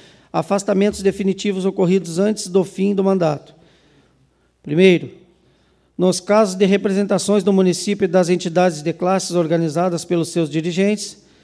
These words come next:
Segundo, nos casos de representantes dos diretores pais de alunos e estudantes pelo conjunto de estabelecimentos ou entidades de âmbito municipal, conforme o caso em processo eletivo organizado para esse fim,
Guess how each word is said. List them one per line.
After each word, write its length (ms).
Segundo, 540
nos 200
casos 300
de 100
representantes 680
dos 200
diretores 580
pais 380
de 120
alunos 480
e 120
estudantes 680
pelo 220
conjunto 580
de 160
estabelecimentos 880
ou 140
entidades 560
de 120
âmbito 280
municipal, 720
conforme 540
o 60
caso 400
em 80
processo 580
eletivo 480
organizado 580
para 240
esse 200
fim, 400